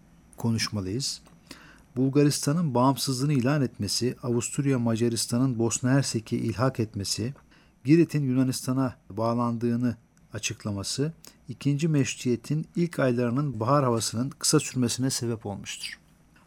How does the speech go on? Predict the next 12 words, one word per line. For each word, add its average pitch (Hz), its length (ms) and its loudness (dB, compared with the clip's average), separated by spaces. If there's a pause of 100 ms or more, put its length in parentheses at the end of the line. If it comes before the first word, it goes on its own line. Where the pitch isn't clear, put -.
(120)
Avusturya 156 600 2
mallarının 135 640 2
boykotu 131 480 2
gibi 120 400 -2 (160)
protestolar, 123 800 -2 (500)
e, 110 200 -6
bu 156 120 -2
tür 139 320 2
gelişmelere 127 580 2
karşı 139 540 0 (420)
ilk 175 180 -4
tepkilerdi. 110 680 -2